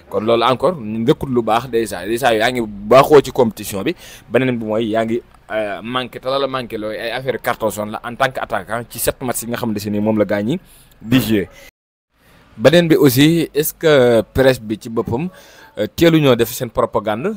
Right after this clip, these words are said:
ba Daniel Gagny, ndaxte démb rek maa ngi koy rappeler ci benn vidéo di wax ne Ballon d'Or lu ci bëri bëri dafa changé depuis le Ballon d'Or de Karim Benzema deux mille vingt-deux.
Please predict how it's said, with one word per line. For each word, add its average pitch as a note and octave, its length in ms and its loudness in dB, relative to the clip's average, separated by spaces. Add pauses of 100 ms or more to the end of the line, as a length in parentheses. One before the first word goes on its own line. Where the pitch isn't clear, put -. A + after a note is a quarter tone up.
(160)
ba G#2+ 320 -2
Daniel A2+ 380 -2
Gagny, A#2+ 360 -4
ndaxte G#2 800 -6 (180)
démb C3 220 4
rek E3 140 0 (520)
maa A#2 180 2
ngi A#2 120 0
koy B2 180 2
rappeler B2+ 460 0 (280)
ci A2 400 -2
benn A2 260 2
vidéo A#2 480 2
di A#2 160 -6
wax A2+ 180 2
ne G#2+ 220 -4
Ballon A2+ 360 2
d'Or A#2 280 4 (480)
lu B2 160 -2
ci - 100 -16
bëri D#3+ 280 2
bëri C#3+ 200 -2
dafa B2 180 -2
changé B2+ 500 -4
depuis C3 340 -4
le B2+ 120 2
Ballon A#2 240 2
d'Or A2+ 180 -2
de G#2+ 80 -6
Karim A2+ 300 -6
Benzema G#2 380 -6
deux G#2 160 -2
mille A2 120 -4
vingt-deux. G2+ 500 -6